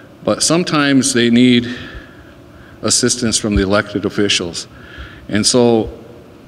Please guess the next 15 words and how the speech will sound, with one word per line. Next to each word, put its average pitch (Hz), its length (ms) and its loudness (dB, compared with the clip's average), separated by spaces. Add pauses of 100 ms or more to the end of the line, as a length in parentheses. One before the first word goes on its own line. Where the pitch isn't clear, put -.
(880)
I, 143 400 0
I, 190 40 2
for 143 160 0
one, 117 280 4
I'm 131 180 2
an 123 100 2
advocate 117 680 0
for, 95 480 -2 (420)
for, 101 300 -2 (100)
uh, 95 320 -2
keeping 107 540 -2
the 92 260 -2 (560)
districts 104 560 0
as 95 300 0
is. 107 400 0